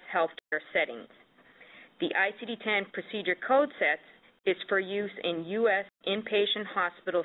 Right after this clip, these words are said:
settings only. All organizations covered by hipaa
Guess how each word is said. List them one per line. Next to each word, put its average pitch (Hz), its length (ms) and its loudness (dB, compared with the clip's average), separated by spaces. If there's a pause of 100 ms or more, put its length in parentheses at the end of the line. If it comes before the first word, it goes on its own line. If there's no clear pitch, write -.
(120)
settings 156 380 0 (160)
only. 147 440 -2 (1300)
All 202 320 6
organizations 220 880 2 (140)
covered 196 300 -2
by - 300 -2
hipaa 156 280 0